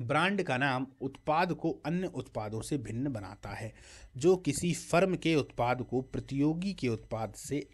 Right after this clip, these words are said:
अंतर का आधार बन जाता है, जिससे उत्पाद के लिए उपभोक्ता का लगाव उत्पन्न होता है तथा इससे बिक्री संवर्धन में सहायता भी मिलती है, इससे बिक्री संवर्धन में सहायता मिलती है।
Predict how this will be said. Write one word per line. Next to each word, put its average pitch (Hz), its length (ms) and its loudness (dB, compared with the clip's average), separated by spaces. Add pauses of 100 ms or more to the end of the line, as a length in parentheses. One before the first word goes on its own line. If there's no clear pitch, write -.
अंतर 156 380 0
का 117 140 -2
आधार 107 340 -6
बन 117 200 -4
जाता 92 300 -10
है, 95 140 -8
जिससे 139 540 -2
उत्पाद 135 460 0
के 120 140 -4
लिए 120 320 -2 (400)
उपभोक्ता 127 640 2
का 120 140 2
लगाव 104 340 0
उत्पन्न 113 540 -6
होता 151 360 -6
है - 200 -14 (100)
तथा 170 380 4
इससे 156 400 0
बिक्री 156 460 -2
संवर्धन 113 600 -2
में 127 160 -4
सहायता 98 640 -8
भी 151 380 0 (180)
मिलती 101 520 -10
है, - 380 -4 (260)
इससे 151 540 -4 (400)
बिक्री 139 500 -2
संवर्धन 117 600 -6
में 117 180 -6
सहायता 101 560 -10
मिलती 139 340 -4
है। 98 120 -12